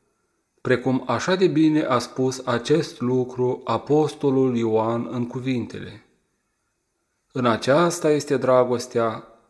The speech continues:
nu fiindcă noi am iubit pe Dumnezeu, ci fiindcă El ne-a iubit pe noi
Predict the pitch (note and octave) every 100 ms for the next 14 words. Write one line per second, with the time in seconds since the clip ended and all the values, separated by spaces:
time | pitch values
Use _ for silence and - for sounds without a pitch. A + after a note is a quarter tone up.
0 | _ _ - C3+ G3+ E3+ E3 D3 C#3 C3
1 | A#2+ B2+ C3 C3 B2 A2+ A2 G#2 A2+ A#2+
2 | - A2+ G#2+ G#2 F#2 A2 B2+ C#3+ D3+ _
3 | _ _ _ _ _ - C3+ - B2 A#2+
4 | - G#2+ A#2 E3+ F#3+ E3 B2+ A#2+ A2+ B2+
5 | - A2 G#2+ A2+ C3+